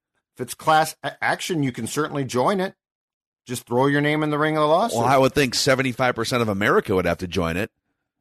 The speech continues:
Speaker 2: based on how great and popular that sandwich is.
Speaker 1: I don't think of that you'd be <laughs> close to being seventy-five percent.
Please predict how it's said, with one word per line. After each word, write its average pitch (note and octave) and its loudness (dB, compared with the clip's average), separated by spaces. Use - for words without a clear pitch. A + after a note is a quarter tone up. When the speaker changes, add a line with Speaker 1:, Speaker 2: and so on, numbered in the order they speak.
Speaker 2:
based A#2 -6
on A#2 -2
how A2+ 0
great G#2 0
and G2 -10
popular A2+ -2
that F#2 -2
sandwich D#3 -4
is. D2 -8
Speaker 1:
I F2+ -4
don't E2 -10
think D2+ -16
of C#2+ -14
that C#2+ -12
you'd D2 -14
be C#2 -16
<laughs> - -20
close - -16
to - -10
being - -20
seventy-five - -20
percent. - -18